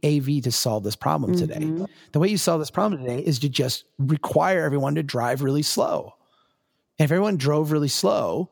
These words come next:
Speaker 1: uh, we could solve, like, all of this, you know, people getting killed and run over and dying. If people in cities drove slower, we would get all the benefits that you're trying to get out of A V. We can't do
Speaker 2: Yeah.
Speaker 1: it.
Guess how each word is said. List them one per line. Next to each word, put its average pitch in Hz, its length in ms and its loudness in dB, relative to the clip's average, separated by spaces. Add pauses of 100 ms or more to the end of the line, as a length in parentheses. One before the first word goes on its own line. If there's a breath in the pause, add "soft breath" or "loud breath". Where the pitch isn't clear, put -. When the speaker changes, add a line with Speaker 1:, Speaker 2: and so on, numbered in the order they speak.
(340 soft breath)
Speaker 1:
uh, 139 320 2
we 147 160 0
could 160 140 0
solve, 135 500 0
like, 135 240 -4 (100)
all 185 240 2
of 139 80 -2
this, - 380 -4 (560)
you 151 120 2
know, 98 120 -4
people 123 400 -2 (120)
getting 117 260 0
killed 113 360 -2
and 107 160 -2
run 117 140 0
over 110 240 -4
and 98 140 -2
dying. 78 420 -8 (540 loud breath)
If 147 120 0
people 202 240 2
in 175 160 0
cities 147 380 0
drove 120 340 -4
slower, 127 540 0 (440 soft breath)
we 147 200 2
would 156 160 0
get 156 200 0
all 151 200 2
the 170 100 0
benefits 151 460 -2
that 127 120 -2
you're 127 140 -4
trying 131 320 -2
to 120 60 -2
get 117 160 -2
out 110 120 -2
of 107 140 -6
A 110 160 -4
V. 101 420 -6 (1000 loud breath)
We 135 100 0
can't 139 300 0
do 127 140 -2
Speaker 2:
Yeah. 160 240 -6
Speaker 1:
it. - 160 -14